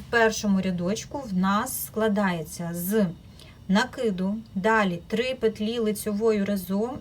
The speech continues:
і центральна лицьова у нас має опинитися зверху, далі ще один накид і три лицьові. Нагадаю, що у мене тут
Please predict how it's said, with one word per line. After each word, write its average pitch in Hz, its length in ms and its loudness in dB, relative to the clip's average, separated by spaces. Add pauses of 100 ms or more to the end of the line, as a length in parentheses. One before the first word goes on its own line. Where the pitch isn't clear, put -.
і 208 140 2
центральна 208 840 2
лицьова 180 520 -2
у 277 80 -4
нас 196 220 -2
має 196 260 2
опинитися 180 680 -2
зверху, 175 600 -4 (460)
далі 214 300 4
ще 196 260 0
один 175 320 -2
накид 214 320 -4 (380)
і 202 100 0
три 214 360 -2 (260)
лицьові. 185 640 -4 (380)
Нагадаю, 214 520 2
що 202 220 -4
у 214 60 2
мене 196 300 2
тут 180 260 -8